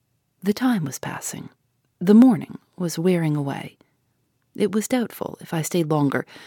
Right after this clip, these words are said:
whether I should hear anything more from Missus Clements that would be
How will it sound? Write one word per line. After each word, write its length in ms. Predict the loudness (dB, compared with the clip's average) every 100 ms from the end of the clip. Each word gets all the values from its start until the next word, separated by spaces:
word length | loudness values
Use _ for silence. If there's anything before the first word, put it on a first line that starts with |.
| -4
whether 220 | 0 2
I 100 | 2
should 200 | 0 -2
hear 160 | -2 0
anything 420 | 2 0 2 2
more 300 | 4 4 0
from 200 | -4 -4
Missus 220 | -4 -6
Clements 560 | -10 -6 -6 -6 -12 -16 _ _ _ -6
that 160 | 0
would 140 | 0 2
be 240 | 0 -2